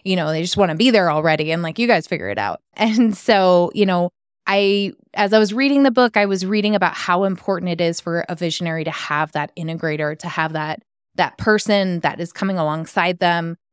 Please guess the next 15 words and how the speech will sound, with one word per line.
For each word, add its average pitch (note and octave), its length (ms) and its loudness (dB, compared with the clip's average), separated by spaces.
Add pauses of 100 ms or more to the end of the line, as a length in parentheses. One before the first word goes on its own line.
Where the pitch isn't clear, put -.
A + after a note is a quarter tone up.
(160)
that E3 160 0
is, C3 500 -6
you F3 100 -6
know, C#3+ 140 -6
listening C4+ 480 4
to C4 80 4
all A#3 140 4
the A3+ 140 2
ideas, G3+ 480 2
helping G3 340 -2
them F#3+ 120 -2
figure F#3+ 260 -4
out D#3+ 180 -4
which F3+ 240 -6
ones E3 340 -6